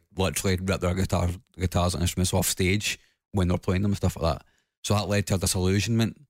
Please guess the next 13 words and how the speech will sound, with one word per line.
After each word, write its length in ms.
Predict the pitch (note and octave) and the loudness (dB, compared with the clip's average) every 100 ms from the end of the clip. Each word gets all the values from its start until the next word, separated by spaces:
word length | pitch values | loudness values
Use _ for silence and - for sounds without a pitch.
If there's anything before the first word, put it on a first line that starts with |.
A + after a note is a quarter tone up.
| _ - | _ -8
of, 240 | E2 - - | -6 -8 -6
of 140 | E2+ | -2
that 180 | F#2+ - | 0 0
scene, 240 | - G2 | 0 0
'cause 160 | - D3+ | 0 0
then 160 | F2+ F2+ | 0 0
she 100 | D#3 | 0
started 240 | F#2+ D#2+ | -2 -2
to 80 | F2+ | 0
realise, 240 | F2+ F2+ | 2 2
well, 220 | F2 F2 - _ - | 0 -2 -2 _ -6
these 200 | G2+ G#2+ | -2 0
people 440 | A2+ G2+ G2 F2 | 0 0 2 0